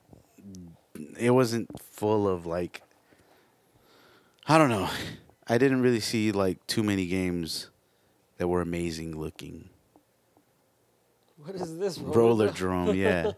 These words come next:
Speaker 2: <laughs>
Speaker 1: It's like a shoot 'em up.
Speaker 2: That was pretty cool.
Speaker 1: There, there's that, that, that game I was telling you about. X
Speaker 2: Oh, wow.
Speaker 1: X Manias, Connie something? I don't know. I can't say for sure what it was called. Oh, there, Eter-, Eternites.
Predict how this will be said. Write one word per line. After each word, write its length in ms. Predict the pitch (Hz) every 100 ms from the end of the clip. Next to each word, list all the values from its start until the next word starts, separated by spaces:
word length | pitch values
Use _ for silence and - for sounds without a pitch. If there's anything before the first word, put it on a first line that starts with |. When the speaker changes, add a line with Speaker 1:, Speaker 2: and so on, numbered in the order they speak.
| -
Speaker 2:
<laughs> 160 | - -
Speaker 1:
It's 140 | 110
like 160 | 131 110
a 60 |
shoot 340 | 107 - 127 127
'em 180 | 120
up. 260 | 120 117 113 _
Speaker 2:
That 140 | -
was 120 | 170 160
pretty 220 | 160 151
cool. 160 | -
Speaker 1:
There, 160 | 147 120
there's 260 | 104 120 113
that, 420 | 117 104 87 -
that, 300 | 87 95 85
that 160 | 90 80
game 200 | 90 85
I 60 |
was 120 | 85 -
telling 240 | 87 78
you 40 | 78
about. 320 | 71 69 69 _ _ _ _ _ -
X 920 | 113 - - - - 165 - - -
Speaker 2:
Oh, 40 | -
wow. 80 | 117 - _ _ _ -
Speaker 1:
X 460 | 101 113 - - 110
Manias, 800 | 110 131 143 147 147 147 147 -
Connie 480 | - 139 151 151 147
something? 720 | - 160 160 165 165 160 -
I 100 | 120
don't 160 | 107 90
know. 180 | 90 - - - _ _ _ _ _ _ -
I 100 | 101
can't 240 | - 113
say 140 | 107 101
for 120 | 92
sure 160 | - 78
what 80 | 78
it 40 |
was 100 | 76
called. 260 | - 64 - - _ _
Oh, 240 | 127 120 98
there, 180 | 101 95
Eter-, 340 | 104 - -
Eternites. 1040 | 110 107 - 156 160 117 95 - - -